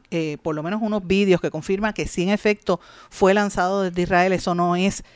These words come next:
eh, de los mismos palestino-, palestinos. Y la situación es muy fuerte. El presidente de iraní dice que está Estados Unidos actuando con crueldad, Siria se va a activar y esta situación es muy fuerte. De hecho,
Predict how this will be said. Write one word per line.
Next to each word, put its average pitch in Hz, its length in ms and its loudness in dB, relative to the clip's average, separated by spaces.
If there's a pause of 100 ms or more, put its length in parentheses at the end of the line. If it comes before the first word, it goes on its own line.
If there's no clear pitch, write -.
(200)
eh, 160 160 -4
de 156 100 -2
los 156 120 -2
mismos 160 280 -4
palestino-, 165 680 0
palestinos. 151 480 -2
Y - 20 -6
la 147 80 -6
situación 160 400 -4
es 196 120 -2
muy 185 200 0
fuerte. 220 540 0 (340)
El 165 200 0
presidente 170 480 0
de 208 80 4
iraní 185 320 2
dice 196 240 0
que 170 100 -2
está 165 540 0
Estados 170 420 0
Unidos 185 260 0
actuando 170 380 -2
con 180 160 -4
crueldad, 175 540 0 (260)
Siria 202 460 2
se 180 120 -2
va 160 60 2
a 165 60 0
activar 185 500 -2
y 156 80 -6
esta 180 260 -4
situación 175 460 -4
es 175 60 -2
muy 175 160 -4
fuerte. 196 360 -2
De 156 100 0
hecho, 170 220 -4